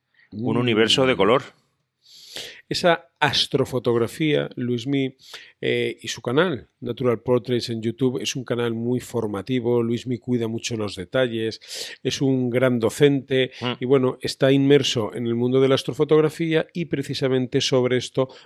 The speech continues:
Speaker 2: versará su conferencia. Fotografía de lo invisible, un universo de color.
Speaker 1: Después
Speaker 2: Me gusta esa mezcla de
Speaker 1: Sí,
Speaker 2: color e invisible.
Speaker 1: invisible. Luego entenderéis por qué. Eh, quinta conferencia del día, cinco y media, después de, pues,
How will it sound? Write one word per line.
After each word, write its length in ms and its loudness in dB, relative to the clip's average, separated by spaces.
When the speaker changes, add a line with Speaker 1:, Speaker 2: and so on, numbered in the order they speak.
Speaker 2:
versará 800 -2
su 460 -8
conferencia. 680 -12
Fotografía 720 -6
de 80 0
lo 80 0
invisible, 600 -6
un 240 0
universo 460 0
de 80 -2
color. 260 0
Speaker 1:
Después 500 0
Speaker 2:
Me 60 6
gusta 160 6
esa 140 4
mezcla 360 6
de 200 10
Speaker 1:
Sí, 160 4
Speaker 2:
color 360 8
e 80 0
invisible. 320 -2
Speaker 1:
invisible. 400 -2
Luego 320 8
entenderéis 380 6
por 180 4
qué. 140 -4
Eh, 800 8
quinta 240 6
conferencia 420 4
del 140 4
día, 320 6
cinco 240 0
y 80 4
media, 400 6
después 320 2
de, 340 6
pues, 320 0